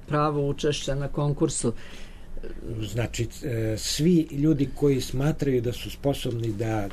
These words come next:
Speaker 2: e, karikaturom, tom, tim crtežom, izraze antiratnu poruku i protiv, protiv rata, mogu na bilo, bilo kojoj tehnici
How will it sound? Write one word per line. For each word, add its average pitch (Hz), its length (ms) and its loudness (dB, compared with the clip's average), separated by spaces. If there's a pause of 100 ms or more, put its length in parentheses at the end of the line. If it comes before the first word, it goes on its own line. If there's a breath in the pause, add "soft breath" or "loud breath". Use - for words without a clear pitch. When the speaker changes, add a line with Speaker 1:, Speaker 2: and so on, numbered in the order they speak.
(160)
Speaker 2:
e, 101 260 -2 (280)
karikaturom, 107 680 0 (800)
tom, 101 180 -4 (280)
tim 110 200 0
crtežom, 117 640 -2 (340 loud breath)
izraze 139 540 4
antiratnu 127 560 -2
poruku 117 480 -2
i 95 40 -2
protiv, 139 420 -2 (320)
protiv 107 360 -2
rata, 131 340 -2 (400 loud breath)
mogu 127 420 0 (120)
na 107 260 -4
bilo, 131 300 4
bilo 139 260 4
kojoj 131 300 2
tehnici 120 640 -2